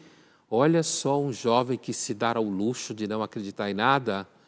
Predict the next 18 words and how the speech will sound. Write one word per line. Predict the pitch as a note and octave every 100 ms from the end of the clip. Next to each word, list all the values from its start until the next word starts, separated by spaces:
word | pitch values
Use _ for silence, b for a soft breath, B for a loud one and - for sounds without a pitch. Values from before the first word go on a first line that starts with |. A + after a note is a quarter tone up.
| b b b b _ -
é | E3+
alguém | D#3+ B2 B2 A#2+
que | B2
vale | A#2+ A#2
a |
pena | A#2 G#2 G#2
conhecer. | G2+ G#2 G#2+ - - E2+ D#2+ b b b
Inclusive | E3+ D#3+ F#3
porque | - G3+
não | A3
é | A#3+
idiota, | D3 C#3 D#3 D#3+ B2+
né? | A2+ D#3+ - - -
Formou-se | C#3 B2 C3+ C#3 -
em |
medicina, | A#2 G#2+ - - B2 C#3 B2 F2+ - _ _
tem | - B2+
família. | - A2+ G#2+ A2 B2+ B2 F#2+